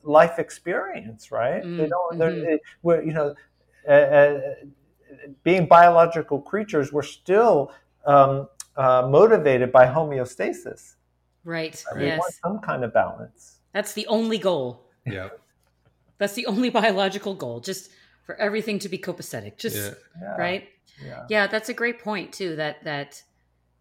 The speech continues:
Speaker 2: to have that entire experience and, and be able to see what the other side is like. And to
Speaker 1: Mm.
Speaker 2: be able to, I think, you know,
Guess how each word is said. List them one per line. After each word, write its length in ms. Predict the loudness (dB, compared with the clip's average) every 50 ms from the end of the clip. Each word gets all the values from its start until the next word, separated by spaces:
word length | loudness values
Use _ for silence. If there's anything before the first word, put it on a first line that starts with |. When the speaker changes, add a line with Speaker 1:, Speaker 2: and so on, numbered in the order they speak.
| _ _ _ _ _ -14
Speaker 2:
to 120 | -12 -10
have 240 | -8 -6 -6 -6 -6
that 180 | -6 -6 -6 -6
entire 520 | -8 -10 -12 -10 -10 -8 -8 -8 -8 -10
experience 680 | -10 -12 -16 -16 -12 -12 -10 -10 -10 -10 -12 -12 -12
and, 180 | -12 -12 -12 -12 -12
and 160 | -12 -12 -10
be 160 | -10 -8 -8
able 220 | -8 -8 -10 -12 -14
to 120 | -14 -16 -18
see 600 | -18 -18 -20 -20 -20 -20 -20 -20 -14 -12 -10 -10
what 220 | -8 -10 -10 -8
the 120 | -8 -8 -8
other 200 | -8 -8 -12 -14
side 420 | -12 -12 -12 -10 -10 -10 -10 -10
is 160 | -12 -16 -16 -18
like. 400 | -20 -18 -18 -20 -20 -20 _ _ _ _ -12
And 220 | -10 -8 -8 -6
to 40 | -6
Speaker 1:
Mm. 40 | -4
Speaker 2:
be 80 | -4 -4
able 100 | -4 -4 -6
to, 200 | -8 -8 -10 -10 -18 -20 -20 _ _ -12
I 80 | -10 -8
think, 340 | -6 -6 -6 -8 -10 _ _ _ _ _ _
you 80 | -14 -12
know, 120 | -12 -12